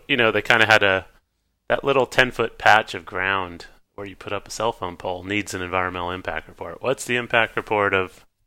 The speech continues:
you know, or what's the impact of, you know, a ten feet square of gravel and a giant pole? Uh, and what's the visual? And you have to take photos. And you ju-, it, it was just, I was combi-, I was compiling these two hundred page,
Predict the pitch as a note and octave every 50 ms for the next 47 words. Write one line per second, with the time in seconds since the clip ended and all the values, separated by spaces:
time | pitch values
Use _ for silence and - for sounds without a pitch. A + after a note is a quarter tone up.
0 | _ _ G#2+ F#2+ F2+ F2 F2 F2 - _ - - _ A#2 A#2+ A#2+ C3 C#3+ - -
1 | - A#2+ A#2 - C#3+ B2+ C3+ B2 - G#2+ F#2+ F#2 - - F#2+ F2+ F2+ - - F#2+
2 | F2+ F2 F2 E2+ E2+ - _ _ _ - - - - A2 G2 F#2+ - - - G#2+
3 | G#2 G2+ - _ _ _ _ - - - - G2 F#2+ G2 F#2+ E2+ E2 - F#2+ F2+
4 | F#2 F#2 F2+ F#2 F2 F2+ F#2 F2 F2 E2 - F#2 F2 F2 - - - - F2 F2
5 | F2+ - - - - _ _ _ _ _ _ _ _ _ _ - G2+ F#2+ F#2 F#2
6 | - - - - - _ _ - A2+ B2 C3 - - C#3 C3 C3+ D3+ B2+ A2+ A#2
7 | G#2 F#2 F2 F2 E2+ F2 F#2 G2+ G#2 - - - A2 G#2 - - A#2+ A2 G#2+ G#2
8 | G2+ F#2+ F#2 F2+ - - G#2+ A2+ C3 C3+ - - - D3+ C3+ - - F3 D3+ C3
9 | A#2 - - B2 A2 - - - A#2+ B2 - - - A#2+ A2 G2 - - - -
10 | A#2 A#2 A2 - - - - A2 - G#2 G2+ G2+ G2 F#2+ F#2+ F#2 F2+ - - -
11 | A2+ G2+ F#2+ G2+ F#2+ F#2+ - - - F#2 F2 E2+ E2+ - - -